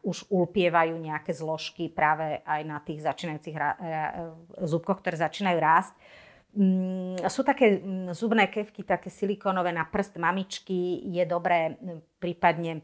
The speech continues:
len tak ako hrať sa, čiže pomasírovať tie, to ďasienko, e, dieťatku prípadne dať aj takéto do ruky, aby to hrízlo, lebo keď mu rastú zubky, tak bolia ho tie ďasienka, takže aj má tendenciu do niečoho hrísť. Čiže dať mu práve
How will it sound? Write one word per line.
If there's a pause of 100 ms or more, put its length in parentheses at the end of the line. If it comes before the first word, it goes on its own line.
(160)
len
tak
ako (380)
hrať
sa,
čiže
pomasírovať (240)
tie, (160)
to
ďasienko,
e, (560)
dieťatku
prípadne
dať
aj
takéto
do
ruky,
aby
to
hrízlo,
lebo
keď (320)
mu
rastú
zubky,
tak
bolia
ho
tie
ďasienka,
takže (240)
aj
má
tendenciu
do
niečoho
hrísť.
Čiže
dať
mu
práve